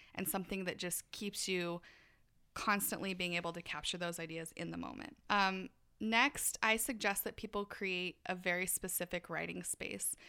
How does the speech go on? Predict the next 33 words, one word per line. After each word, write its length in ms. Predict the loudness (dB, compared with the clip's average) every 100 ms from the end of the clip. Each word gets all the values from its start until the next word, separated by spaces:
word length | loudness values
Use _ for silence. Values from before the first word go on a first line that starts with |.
| -20 0
There's 180 | 2 4
a 40 | 4
colleague 340 | 4 6 4
of 100 | 2
mine 380 | 4 4 4 2
that, 320 | 0 0 -6 -2
um, 300 | 2 2 2
she 200 | 2 2
is 100 | 4
self-employed. 960 | 4 4 2 0 0 2 6 6 4 0 -12 -6
She 140 | 2
has 140 | 4 4
her 80 |
home 220 | 0 0 2
office, 320 | 0 -2 -4
but 100 | -2
now 160 | 0 0
she's 320 | 0 -2 -4
creating 360 | -2 -4 -4
a 60 | -6
completely 440 | -8 -4 -4 -2
separate 320 | -2 -2 -2 2
writing 300 | 2 2 0
studio 840 | 0 2 2 2 4 2 0 -6 -12 -20 -8 -4
because 380 | 0 0 0
her 420 | 0 0 2 0 -4 -18
home 220 | -2 2
office 540 | 4 4 2 2 2 -6
is 140 | -6 -6
too 120 | -4
much 140 | -4
about 220 | -2 -2 -4
business. 440 | -6 -8 -6